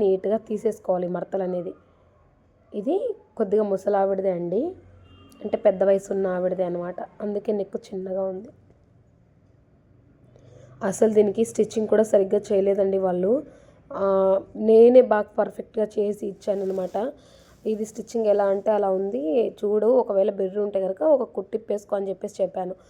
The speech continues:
అంటే స్ట్రైట్గా వేయలేదండి వాళ్ళు స్టిచ్చెస్ అనేది. ఎలా లే-, అలా ఎలా కుడతారో నాకు తెలియదు,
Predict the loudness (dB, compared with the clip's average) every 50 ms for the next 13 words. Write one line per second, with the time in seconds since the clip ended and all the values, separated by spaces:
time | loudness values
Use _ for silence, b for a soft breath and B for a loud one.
0 | b b b b b b b -4 -4 -2 0 0 0 0 -2 2 4 4 6 4
1 | 4 2 2 2 2 4 4 2 2 2 0 -2 -2 -4 -2 -2 -2 -2 -4 -6
2 | -10 -14 -14 -12 -12 -12 -10 -8 -6 -6 -6 -6 -6 -4 -4 -2 2 2 2 2
3 | 2 2 0 0 0 -2 -2 -2 -2 -2 0 0 0 2 2 2 2 2 0 0
4 | 0 0 0 0 0 -2 -4 -4 -4 -4 -4 -2 -2 -2 0 0